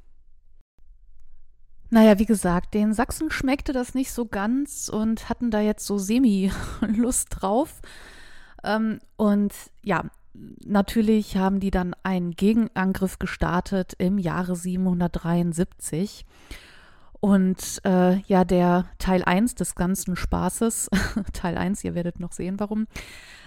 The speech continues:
äh, sollte sich dann erstmal bis ins Jahr siebenhundertsechsundsiebzig ziehen, also um die drei Jahre. Und, äh, ja, diese, ähm, diese andauernden Kämpfe und der ausgeübte Druck seitens der Franken und Karl, das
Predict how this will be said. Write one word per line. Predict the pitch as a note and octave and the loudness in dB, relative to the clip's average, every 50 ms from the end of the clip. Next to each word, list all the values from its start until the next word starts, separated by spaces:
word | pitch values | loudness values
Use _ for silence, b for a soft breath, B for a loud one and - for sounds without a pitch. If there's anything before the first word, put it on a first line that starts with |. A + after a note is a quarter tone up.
| B B - | B B -2
äh, | F3 G3 G3 F#3 - | 0 0 0 0 0
sollte | F3+ F3+ E3+ F#3 - G#3+ | 0 0 2 2 2 0
sich | F#3 - F#3+ - - | -2 -4 -4 -4 -4
dann | F3+ F3 E3+ | -6 -4 -4
erstmal | - E3 - - G#3 F#3+ | -4 -6 -4 -2 -4 -4
bis | F3 F#3+ - | -4 -6 -8
ins | - F#3+ F#3 - - | -8 -8 -8 -8 -6
Jahr | F3 E3 E3+ | -4 -4 -4
siebenhundertsechsundsiebzig | E3 E3+ F#3 G3 G3 F#3 F3+ F3 E3 D#3 D#3 E3+ G3 - - A#3+ A3+ G3+ F3+ G3+ G3 - - - G3 - - - | -4 -4 -4 -2 -2 -2 -2 -2 -2 -2 -2 -2 -4 -4 -4 -4 -4 -2 -2 -4 -4 -6 -6 -6 -6 -6 -8 -8
ziehen, | - - G3+ G3+ G3 G3 | -8 -4 -2 -2 -2 0
also | - F3 E3 E3+ F3 | -2 -2 -2 -2 -2
um | - F#3+ F#3+ | -2 0 2
die | G3+ F#3+ | 2 2
drei | - - - E3 | 0 0 0 0
Jahre. | E3 D#3+ D#3 C#3+ E3+ F#3+ G3 G3 F#3 F#3 G3 F#3+ - | 0 0 0 0 0 2 2 4 4 2 2 2 0
Und, | F3+ F3 E3+ E3+ E3+ E3 - | 0 -2 -2 -2 -4 -4 -4
äh, | A3 F3+ E3 | -4 -4 -4
ja, | E3 - E3 F3 - | -4 -4 -4 -4 -4
diese, | F3 D#3+ - F3+ F3 E3+ E3+ - b b b b b b b b b b b b b b b b b b - - | -4 -4 -2 0 0 0 0 -2 b b b b b b b b b b b b b b b b b b -8 -4
ähm, | F3+ F3 F3+ F3+ F#3 F3 E3 B B B B B | -2 -2 0 0 -2 -4 -6 B B B B B
diese | G3+ F3 - G3+ | -2 0 2 4
andauernden | E3+ G3+ G#3 G#3+ G#3 G3+ G3+ G3+ G#3 G#3 G#3 G#3+ G#3 - | 4 6 6 8 8 8 8 8 6 6 4 2 2 0
Kämpfe | - F3+ F3 E3+ F3 F3+ - - - F#3 F3 F3 F3 | 2 2 4 4 2 0 -4 -4 -4 -2 0 0 0
und | E3 F3 F3+ F3 | 0 -2 -2 -2
der | F#3 F3 - | -2 0 0
ausgeübte | - G3 - - - G#3 - G#3 G3 - - G#3+ F#3 | 0 -2 -4 -4 -6 -4 -4 -4 -4 -4 -4 -6 -4
Druck | - - F#3 - - | -4 -4 -4 -4 -4
seitens | - - F3+ E3+ F3 - - - - | -4 -2 -2 -2 -2 -2 -6 -8 -4
der | - F#3+ F#3+ | -2 -2 -2
Franken | - - - - D#3+ D#3 E3 E3 E3 - - F3 | -4 -6 -6 -4 -4 -2 -2 -4 -4 -6 -6 -4
und | F3 G3+ G#3 - | -2 -2 -4 -4
Karl, | - - - E3 D#3+ D#3+ D#3+ E3 | -6 -8 -8 -6 -6 -6 -6 -6
das | E3+ E3+ E3+ - - | -6 -6 -8 -8 -12